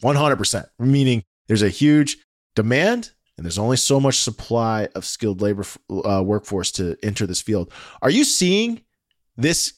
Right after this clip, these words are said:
gap closing now? Because, like, now that you're talking about, you know,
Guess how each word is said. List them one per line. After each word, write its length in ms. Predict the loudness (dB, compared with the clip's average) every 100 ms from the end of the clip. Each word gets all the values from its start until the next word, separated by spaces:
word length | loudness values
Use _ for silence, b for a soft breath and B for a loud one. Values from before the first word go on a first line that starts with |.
| -6
gap 320 | 0 2 0 -4
closing 560 | 0 4 4 4 2
now? 180 | 2 2
Because, 380 | 2 2 0 0
like, 180 | -2 -4 -6
now 340 | 0 2 2
that 240 | 2 0 2
you're 140 | 0
talking 400 | 0 -2 -2 -4
about, 300 | -2 -4 -4
you 60 | -6
know, 160 | -8